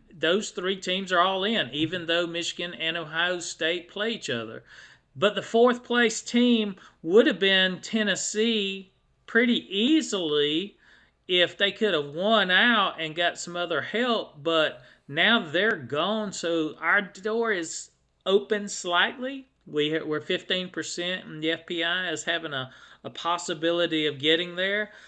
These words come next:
Basically, the last playoff spot's gonna come down to one of four teams. It's gonna come down to T C U,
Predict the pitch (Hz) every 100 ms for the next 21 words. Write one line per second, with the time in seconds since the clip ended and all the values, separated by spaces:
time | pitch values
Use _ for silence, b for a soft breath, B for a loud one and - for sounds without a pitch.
0 | B B 131 113 180 208 240 233 185 185
1 | 156 151 151 147 147 _ b b b b
2 | _ _ 135 156 156 170 196 - - 180
3 | 175 165 147 - 160 147 - 156 139 127
4 | 156 151 151 135 120 143 131 - 143 143
5 | 139 123 110 - - b b b - 123
6 | - 147 135 156 147 143 135 120 120 160
7 | 160 226 185 190 185